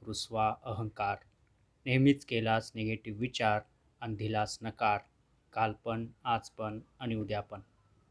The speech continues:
जात, धर्म, पैसा, ताकद, साम, दाम, दंडभेद. सर्वांनी माझ्या प्रेमळ काळजाचा केला छेद.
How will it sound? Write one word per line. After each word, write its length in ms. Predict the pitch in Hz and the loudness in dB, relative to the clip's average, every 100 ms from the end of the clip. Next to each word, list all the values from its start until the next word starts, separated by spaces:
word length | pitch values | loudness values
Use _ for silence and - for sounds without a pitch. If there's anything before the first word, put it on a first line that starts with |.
| _ _ _ _ _ _ _ | _ _ _ _ _ _ _
जात, 220 | 135 135 151 - | 10 12 12 6
धर्म, 300 | 127 127 135 | 0 4 2
पैसा, 420 | 127 120 - 123 | 2 0 2 0
ताकद, 840 | - 113 110 - 113 104 - _ - | 0 0 0 0 0 0 -2 _ -6
साम, 440 | - 120 127 123 | 4 4 4 2
दाम, 360 | 110 110 110 107 | 2 2 0 -4
दंडभेद. 640 | 110 107 110 - 120 110 104 _ _ _ _ _ _ - | -2 0 -2 0 -2 -2 -4 _ _ _ _ _ _ 0
सर्वांनी 760 | 131 131 139 143 143 135 135 - _ _ - | 6 8 10 10 8 6 2 -2 _ _ -6
माझ्या 260 | 113 110 | 0 2
प्रेमळ 460 | 113 - 123 123 123 | 0 0 2 4 2
काळजाचा 760 | - 107 104 117 113 - 104 101 _ _ | 0 0 0 -2 -4 -4 -6 -6 _ _
केला 280 | 113 107 107 104 | -6 -2 -2 -2
छेद. 320 | - 127 113 | 0 2 2